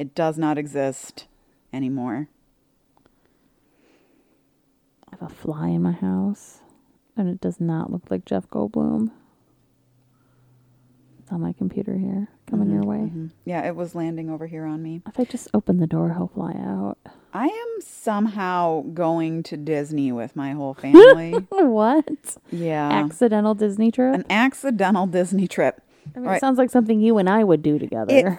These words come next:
Speaker 1: fully does, which is how I'm confused that I got roped <laughs> into this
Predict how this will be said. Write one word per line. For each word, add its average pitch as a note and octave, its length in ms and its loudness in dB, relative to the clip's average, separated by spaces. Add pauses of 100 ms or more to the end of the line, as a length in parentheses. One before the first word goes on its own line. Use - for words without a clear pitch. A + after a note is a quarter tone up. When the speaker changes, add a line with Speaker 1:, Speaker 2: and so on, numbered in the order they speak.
(160)
Speaker 1:
fully B4 400 8
does, D4 600 10 (200)
which C4 240 2
is D4+ 160 -2
how G#4 380 2
I'm D#4+ 180 6
confused C#4+ 640 6
that A#3 120 6
I G#3+ 80 8
got G#3+ 280 8
roped E4+ 320 12
<laughs> - 0 -
into F4 440 10
this G#3+ 260 12